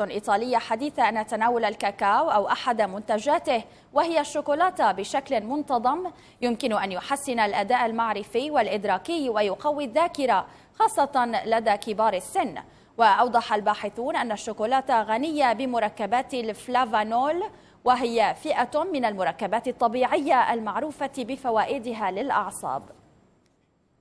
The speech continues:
صحيفة القبس الكويتية عنونت: "دراسة مكملات فيتامين د تعالج آثار حروق الشمس". أفادت دراسة أمريكية حديثة بأن تناول جرعات كبيرة من فيتامين د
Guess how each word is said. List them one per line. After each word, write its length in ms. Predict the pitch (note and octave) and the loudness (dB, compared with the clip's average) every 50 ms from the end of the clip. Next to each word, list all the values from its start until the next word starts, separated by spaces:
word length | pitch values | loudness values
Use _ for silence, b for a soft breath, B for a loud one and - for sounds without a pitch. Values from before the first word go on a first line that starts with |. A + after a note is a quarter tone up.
| _ _ _ _ _ _ _ _ _ _ _ _ _ _ _ _ _ _ _ _ _ _ _ _ _ _ _ _ _ _ _ _ - | _ _ _ _ _ _ _ _ _ _ _ _ _ _ _ _ _ _ _ _ _ _ _ _ _ _ _ _ _ _ _ _ 0
صحيفة 580 | - E4+ - - G#4 G#4 - F4 D#4+ - C4+ | 0 0 2 2 0 2 2 2 2 4 4
القبس 400 | C4+ C#4 C#4 D#4 C4 C4+ C#4 - | 2 2 2 0 0 0 2 0
الكويتية 580 | C#4+ B3 - C4+ B3+ A#3+ A3+ - - C#4 B3+ B3 | -2 -2 0 2 2 2 2 0 -4 -2 2 2
عنونت: 540 | G#3 F#3+ A#3 B3 A#3+ A3+ G#3 A3 A#3+ D4+ - - A3+ | 2 2 0 -2 0 0 0 2 0 0 -2 -4 -8
"دراسة 640 | G3 A#3+ A#3+ C4+ D#4+ E4 - - A#3 A3 C#4 F4+ G#4 | -2 0 2 2 2 0 0 0 2 4 4 2 2
مكملات 760 | F#4+ C#4+ A3+ A3+ - A#3+ A3+ A3 G#3+ G#3 B3+ C4+ D4 - C#4+ | 0 -4 -6 -4 -4 -4 -4 -2 -2 2 2 2 2 2 -4
فيتامين 600 | A#3+ G#3 A#3 A3+ - A#3+ A3 A#3+ C4 C4 A#3 G#3 | -4 -2 -2 0 0 0 -2 -2 -2 -4 -4 0
د 80 | F#3+ G#3+ A3+ B3 D4 F4 G4+ G4 G#4+ B B B B B | 2 4 4 6 6 4 4 2 0 B B B B B
تعالج 500 | - A#3+ G#3 B3 D#4 D#4+ D4+ D4 A#3+ B3+ | 2 4 4 6 4 4 0 -4 -2 0
آثار 460 | B3 - D3 A#3 - - C4+ C4 A#3+ | 0 2 2 0 0 0 2 2 2
حروق 460 | A#3 - - G#3+ G#3+ C4 D#4 D4 - C4+ | 0 -2 -4 -4 -4 -4 -6 -6 -8 -8
الشمس". 640 | A3+ - - - C#4+ B3 F3 - - - - - b b b b b b | -10 -8 -4 -2 -2 -2 -2 -6 -12 -14 -14 -14 b b b b b b
أفادت 500 | A3 A3 - B3 C4 C4 A#3+ A3+ A3+ A3+ | -2 2 4 2 4 4 2 0 2 0
دراسة 540 | G#3+ A3 A#3+ - B3 A3 A3+ A3 G3+ - E3 | 0 0 2 0 -2 -4 -4 -4 -4 -2 -4
أمريكية 440 | G#3+ A3 G#3 G#3 - C4+ C4 B3 A3 | -2 -2 -4 -6 -6 -6 -2 0 0
حديثة 640 | F#3+ - - A#3+ A3+ A3 C#4+ D4+ D4+ D4 - A#3+ G#3+ | 0 2 0 -2 -2 0 -2 -4 -4 0 0 0 2
بأن 300 | G3+ G3 F#3 G#3 G#3 G#3 | 2 0 -2 -2 -2 -4
تناول 500 | - A#3+ G#3+ A3+ B3+ C4 B3+ B3 A3 G#3+ | -2 -2 0 0 2 2 2 2 2 2
جرعات 480 | A3 B3 G#3+ G#3+ F#3 G#3 B3+ C4 - | 2 0 2 2 4 4 2 2 0
كبيرة 480 | B3 A#3 A3+ A#3+ G#3+ G#3 C4 C4+ B3+ A#3 | -6 -4 -2 -2 -2 -2 0 0 0 0
من 200 | G#3+ G#3 G#3 G3+ | 0 -2 -6 -4
فيتامين 520 | G3 A3 A3 A#3+ G3+ G#3 B3+ C#4 B3+ A#3 | -4 -4 -2 -2 -4 -2 -2 -4 -4 0
د 360 | A3+ D#4+ D#4+ D4+ C4+ A#3 F#3+ | 2 2 4 4 2 0 -4